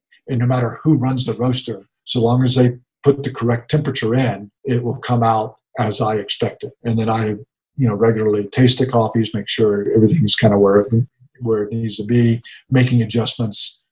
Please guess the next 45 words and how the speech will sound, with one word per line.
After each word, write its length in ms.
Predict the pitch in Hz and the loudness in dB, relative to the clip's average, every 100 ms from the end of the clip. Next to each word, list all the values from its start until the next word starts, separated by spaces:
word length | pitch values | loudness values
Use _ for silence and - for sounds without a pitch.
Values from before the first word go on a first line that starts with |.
| _ - | _ -8
on 160 | 117 107 | -4 -4
a, 220 | 104 104 - | -6 -12 -10
on 340 | 110 104 - 123 | -10 -10 -10 -8
a 40 | |
degree 320 | 110 113 117 | -2 2 2
here 260 | 107 120 117 | 2 4 4
or 260 | 107 107 - - | 2 -2 -10 -10
degree 320 | 120 110 113 110 | -6 -2 0 2
there, 480 | 113 107 104 104 _ _ | 2 2 0 -4 _ _
depending 340 | 127 123 120 110 | 0 4 4 4
on 280 | 107 104 | 0 -2
if 120 | 107 - | -4 -4
it's 180 | - | 2
new 140 | 123 113 | 4 4
crop 420 | - 117 107 - | 4 4 4 0
coming 260 | 113 110 107 | -4 -2 -2
in 280 | 107 107 | -4 -4
or 180 | 104 98 | -4 -6
if 60 | 101 | -6
the 100 | 107 | -6
coffee 380 | - 110 - 107 | -2 -2 0 -2
is 120 | - | 0
starting 280 | 113 - 120 | -2 -2 -6
to 180 | 101 101 | -6 -4
kinda 260 | 110 104 | -4 -2
get 180 | 107 113 | -2 -4
to 80 | - | -6
the 160 | 120 | -2
end 120 | 123 113 | 0 2
of 80 | |
its 180 | 104 - | 0 -2
crop 380 | - 120 107 - | 0 2 2 0
cycle 580 | - 110 104 107 104 101 _ _ _ _ | 0 0 -2 -6 -6 -8 _ _ _ _
and 140 | 123 107 | -2 0
we're 120 | 104 | -2
having 180 | - 113 | -2 -2
to 60 | |
make 200 | 110 104 | -2 -4
adjustments 460 | 113 117 107 120 - | 0 0 0 -2 -2
to 80 | 107 | 0
keep 180 | 120 | -2
the 100 | 123 | -2
flavor 300 | 131 123 110 | 0 2 4
profile 600 | 107 113 - 104 95 95 _ | 2 0 0 -2 -4 -6 _
correct, 420 | 113 123 113 - | -6 -4 -4 -10